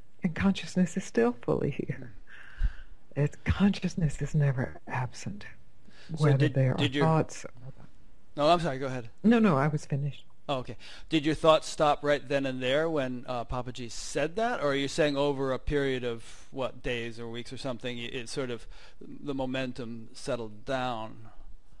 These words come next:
Speaker 1: Well, actually, Eli had come to see me when I was in California after he
Speaker 2: Uh-huh.
Speaker 1: had initially been with Papaji.
Speaker 2: Mm-hmm.
Speaker 1: And when I met with him, he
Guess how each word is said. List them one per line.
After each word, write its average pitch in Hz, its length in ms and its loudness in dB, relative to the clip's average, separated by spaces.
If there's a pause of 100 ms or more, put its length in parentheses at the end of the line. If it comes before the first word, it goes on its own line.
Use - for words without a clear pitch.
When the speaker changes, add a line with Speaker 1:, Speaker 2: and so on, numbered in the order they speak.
(540)
Speaker 1:
Well, 185 140 8
actually, 190 500 6
Eli 196 300 8
had 175 240 4
come 160 320 2
to - 140 -6
see 190 240 4
me 175 180 8
when 151 160 6
I 147 100 4
was 135 120 0
in 147 140 2
California 156 840 6
after 151 260 4
he 165 200 6
Speaker 2:
Uh-huh. - 0 -
Speaker 1:
had 151 120 6 (140)
initially 180 440 8
been 143 200 6
with 139 160 2
Papaji. - 680 -4 (200)
Speaker 2:
Mm-hmm. 117 120 -10 (680)
Speaker 1:
And 147 200 8
when 147 240 8
I 151 180 6
met 170 260 8
with 165 200 6
him, 180 420 8
he 262 520 4